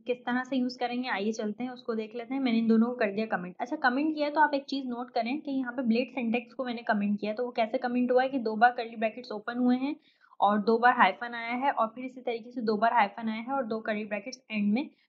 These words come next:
close हुए हैं। मैंने क्योंकि extension यहाँ से जो है वो, अ, download की हुई है Laravel की ब्लेड स्निपेट, ये वाली, ठीक है। तो ये easily आपकी जो, अ, अ,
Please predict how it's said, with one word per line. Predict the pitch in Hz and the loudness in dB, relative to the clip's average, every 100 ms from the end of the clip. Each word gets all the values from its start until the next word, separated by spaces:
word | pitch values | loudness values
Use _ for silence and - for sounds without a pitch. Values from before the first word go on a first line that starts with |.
| _ | _
close | 233 220 202 | 2 2 2
हुए | 180 180 | -4 -6
हैं। | |
मैंने | 208 254 302 | -2 0 0
क्योंकि | 311 311 | 0 0
extension | - 269 247 262 330 | 0 -4 -2 -4 -2
यहाँ | 294 233 | 0 0
से | 233 285 269 220 | 0 0 0 -2
जो | 214 | -4
है | 226 233 | -2 -4
वो, | 226 240 | -2 0
अ, | 226 208 202 | 2 2 2
download | 202 202 208 240 262 | 2 2 6 6 6
की | 254 | 2
हुई | 247 226 | 2 4
है | 226 302 | 4 6
Laravel | 226 196 226 226 220 | 8 8 6 0 -2
की | 285 | -2
ब्लेड | 294 - 214 226 226 220 | -4 -2 -2 2 0 -2
स्निपेट, | 190 185 180 | -10 -10 -4
ये | 202 | 0
वाली, | 190 170 170 _ _ _ - | 0 0 -4 _ _ _ -2
ठीक | 247 | 0
है। | 320 | 2
तो | 311 | 0
ये | 277 302 | 0 0
easily | 240 233 262 302 | 2 4 4 8
आपकी | 294 226 - 254 | 10 8 4 -2
जो, | 277 | 4
अ, | 269 220 | 6 6
अ, | 220 214 | 6 2